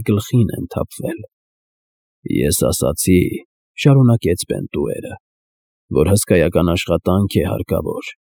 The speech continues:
որպեսզի կարելի լինի Եգիպտոսը նորից բացել և նրան վերադարձնել նախկին հարստությունը,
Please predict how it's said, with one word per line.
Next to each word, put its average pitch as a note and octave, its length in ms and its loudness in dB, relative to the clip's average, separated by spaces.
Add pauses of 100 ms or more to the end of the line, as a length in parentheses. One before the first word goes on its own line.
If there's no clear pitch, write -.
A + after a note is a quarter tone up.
(280)
որպեսզի G2 520 2
կարելի F#2+ 460 2
լինի F2+ 320 0
Եգիպտոսը G2 760 0
նորից F#2 560 0
բացել F#2 520 2 (560)
և - 160 0
նրան A2 320 4
վերադարձնել F#2+ 720 2
նախկին F#2+ 560 0
հարստությունը, - 840 -4